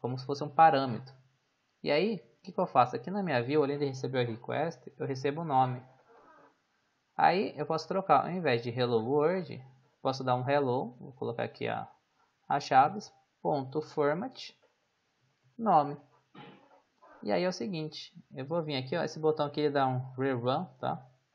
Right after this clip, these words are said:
Dá um rerun. Embora ele já por default já,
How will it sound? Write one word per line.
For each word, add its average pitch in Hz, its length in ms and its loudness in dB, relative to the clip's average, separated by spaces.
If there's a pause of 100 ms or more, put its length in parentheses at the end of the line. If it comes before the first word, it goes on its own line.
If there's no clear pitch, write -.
(600)
Dá 151 160 -4
um 135 100 -6
rerun. 127 440 -4 (640)
Embora 123 400 4
ele 123 140 0
já 120 160 2
por 117 220 0
default 117 440 0
já, 110 260 -4